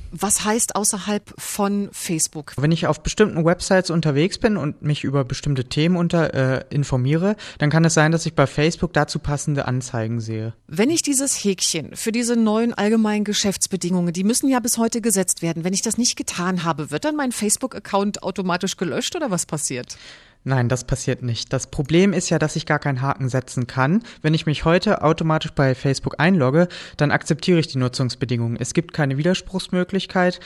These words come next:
Speaker 2: Also es ist eigentlich schon für diejenigen zu spät, die sich heute eingeloggt haben. Die
Speaker 1: Hm.
Speaker 2: können jetzt nur noch ihren Account löschen. Das ist die einzige Widerspruchsmöglichkeit, die sie haben.
Speaker 1: Wie löscht man den Facebook-Account, Herr Berger?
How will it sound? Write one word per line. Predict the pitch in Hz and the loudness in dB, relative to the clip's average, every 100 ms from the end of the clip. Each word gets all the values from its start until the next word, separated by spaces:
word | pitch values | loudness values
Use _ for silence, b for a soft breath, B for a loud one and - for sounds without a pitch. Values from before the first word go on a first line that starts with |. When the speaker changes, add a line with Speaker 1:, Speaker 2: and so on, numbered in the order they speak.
| B | B
Speaker 2:
Also | - 147 | 0 2
es | 165 160 | 2 -2
ist | - | 0
eigentlich | 160 180 180 | 2 2 2
schon | - 175 175 | 2 2 2
für | - 170 | -2 0
diejenigen | 165 175 170 165 | 2 4 6 4
zu | 160 160 | 2 0
spät, | - 151 151 | 2 2 2
die | 143 | 0
sich | 131 | 2
heute | 143 135 | 2 2
eingeloggt | 135 127 117 117 123 | 2 0 -2 -4 -4
haben. | 110 117 B 170 | -4 -4 B -14
Die | |
Speaker 1:
Hm. | 160 | -2
Speaker 2:
können | 156 147 | 2 2
jetzt | 151 - | 0 0
nur | 143 | -2
noch | 143 | 0
ihren | 139 139 135 | 0 0 0
Account | 127 - 131 | -2 -2 -2
löschen. | 131 147 - | 0 0 2
Das | 147 143 | 2 2
ist | |
die | - | 0
einzige | 127 139 147 127 | 0 -2 -2 -2
Widerspruchsmöglichkeit, | 123 120 - 117 120 110 120 - 120 | -2 -2 -4 -4 -2 -2 -4 -4 -4
die | 117 | -2
sie | 117 113 | -2 -2
haben. | 107 117 - 165 | -4 -6 -10 -6
Speaker 1:
Wie | 185 | -2
löscht | 170 - | 0 0
man | 208 | 0
den | 196 | -2
Facebook-Account, | 196 202 - 208 202 208 202 202 | -2 -2 -2 -6 -6 -4 -4 -4
Herr | |
Berger? | 185 180 202 | -2 -2 -4